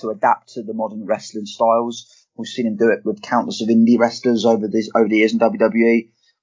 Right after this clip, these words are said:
Cl-, world-class matches with Daniel Bryan, world-class matches with C M Punk, world-class matches with Kevin Owens, world-class matches with A J Styles.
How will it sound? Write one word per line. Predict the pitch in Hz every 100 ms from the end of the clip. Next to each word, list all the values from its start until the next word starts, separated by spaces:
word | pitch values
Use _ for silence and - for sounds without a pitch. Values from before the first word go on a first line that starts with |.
| -
Cl-, | 127 120
world-class | 117 113 117 -
matches | 120 - 110
with | 107
Daniel | 117 113 113
Bryan, | - 131 127 123 123 117
world-class | 110 104 - 110 -
matches | 110 - 110
with | -
C | - 113
M | 104
Punk, | - 131 120 - _ _
world-class | 117 113 117 110
matches | 123 117 - 101
with | 101
Kevin | 117 101
Owens, | 117 120 117 110
world-class | 113 - 110 -
matches | 113 - 110
with | 107
A | 110
J | 104 107
Styles. | - 127 123 123 123 -